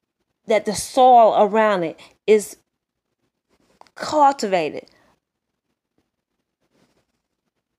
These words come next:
His way, through and by His way of doing things. And you're gonna discover His way of doing things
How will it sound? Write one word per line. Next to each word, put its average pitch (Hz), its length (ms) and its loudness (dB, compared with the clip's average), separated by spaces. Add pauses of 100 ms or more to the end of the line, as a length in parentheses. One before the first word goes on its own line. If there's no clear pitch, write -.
(600)
His 320 500 -2
way, 170 320 -8 (440)
through 269 340 0
and 220 180 -10
by 196 280 -6 (260)
His 269 300 -6
way 190 140 -8
of 185 200 -10
doing 190 260 -12
things. 160 420 -16 (240)
And 196 140 -12
you're 214 100 -8
gonna 190 240 -6
discover 202 440 -2
His 196 200 -8
way 185 300 -4 (180)
of 175 180 -14
doing 302 220 -2
things 160 380 -8